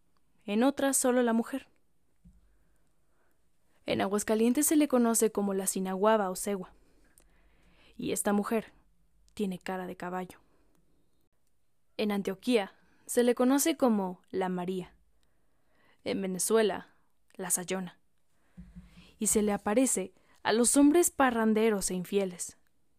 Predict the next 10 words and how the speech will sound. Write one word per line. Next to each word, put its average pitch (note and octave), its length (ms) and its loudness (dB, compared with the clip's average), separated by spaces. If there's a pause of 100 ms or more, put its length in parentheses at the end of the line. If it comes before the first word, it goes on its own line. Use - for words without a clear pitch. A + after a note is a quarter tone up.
(1000)
En F#3 160 -8
Chile F#3+ 480 -6
y F#3 120 -10
Argentina G3 600 -4 (220)
se - 180 -2
le G3 160 -4
conoce G3+ 380 -2
como F#3+ 420 -4
la F3 160 -6
Viuda. F3+ 380 -6